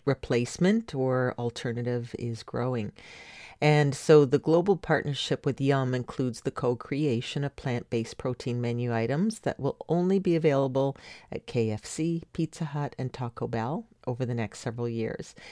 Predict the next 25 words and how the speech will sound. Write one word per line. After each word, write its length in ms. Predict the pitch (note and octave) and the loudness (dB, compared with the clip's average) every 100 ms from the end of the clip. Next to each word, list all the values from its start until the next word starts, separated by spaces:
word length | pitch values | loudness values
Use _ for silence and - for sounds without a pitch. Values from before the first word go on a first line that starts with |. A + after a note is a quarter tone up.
| - - - | -20 -20 -4
And 380 | C#3 C#3+ C#3+ C3+ | 0 4 4 2
McDonald's 800 | C3 - C3+ C#3 C#3 C3+ B2+ - | -2 0 0 0 0 -2 -4 -6
Beyond 460 | - C3+ C3 C3 | -2 -2 0 0
Meat 340 | C3 C3 - C3 | -2 -4 -6 -4
deal 480 | C3 C3 B2+ B2+ A#2+ | 0 2 2 0 0
is 160 | C3 A#2+ | -2 -4
a 80 | A2+ | -6
three-year 580 | - - D#3+ D#3 C3+ | -6 -2 0 2 2
deal, 540 | A#2+ A#2 A#2+ C3 G#3 A#3 _ - | 0 0 2 2 0 -4 _ -2
and 420 | B2+ B2+ B2+ B2+ | 0 2 0 -2
so 220 | - B2+ | -2 -2
there's 260 | A#2 B2 - | 0 -2 -4
a 40 | |
partnership. 800 | - - C#3 C3 B2 - B2 - | -6 -2 -2 -2 -6 -2 -2 -2
It's 180 | - - | -8 -2
not 160 | B2 | 0
an 100 | C3 | 0
exclusive 600 | D3+ - - D3+ C#3 - B2+ | -2 -4 -6 -2 -2 -2 -4
agreement, 540 | - B2+ B2 D3 - | -2 -4 -2 -2 -4
so 180 | - C3 | -2 0
they 280 | B2+ C3 B2 - - - - | 2 0 -2 -12 -20 -12 -2
may 240 | C3 C3 | 2 2
do 240 | A#2+ B2 A#2+ | 0 -2 -2
some, 420 | - C3 B2 B2+ | -4 -4 -2 -2
uh, 380 | B2 A#2+ A#2+ | 0 -2 -2